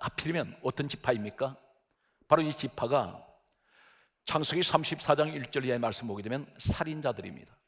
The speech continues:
자신의 누이 동생 원수를 갚겠다고 살인한 자들입니다. 그들은 남의 재산을 약탈한 자입니다. 유부녀를 납치했습니다.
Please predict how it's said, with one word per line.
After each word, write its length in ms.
자신의 340
누이 200
동생 500
원수를 320
갚겠다고 560
살인한 460
자들입니다. 420
그들은 380
남의 240
재산을 460
약탈한 460
자입니다. 440
유부녀를 600
납치했습니다. 680